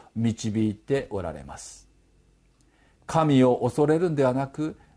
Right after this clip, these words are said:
また神を嫌うんではなく、愛の神である神様のもとに私たちは一緒に立ち返っていこうではありませんか。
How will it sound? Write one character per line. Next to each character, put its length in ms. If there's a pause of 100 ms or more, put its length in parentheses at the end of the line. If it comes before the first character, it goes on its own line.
ま 80
た 200
神 360
を 180 (140)
嫌 220
う 80
ん 80
で 80
は 80
な 140
く、 300 (440)
愛 320
の 240 (180)
神 380
で 200
あ 100
る 180 (200)
神 160
様 240
の 100
も 140
と 160
に 160
私 280
た 120
ち 140
は 180
一 140
緒 280
に 220 (340)
立 200
ち 40
返 220
っ 40
て 240
い 160
こ 180
う 40
で 80
は 100
あ 40
り 80
ま 140
せ 120
ん 60
か。 220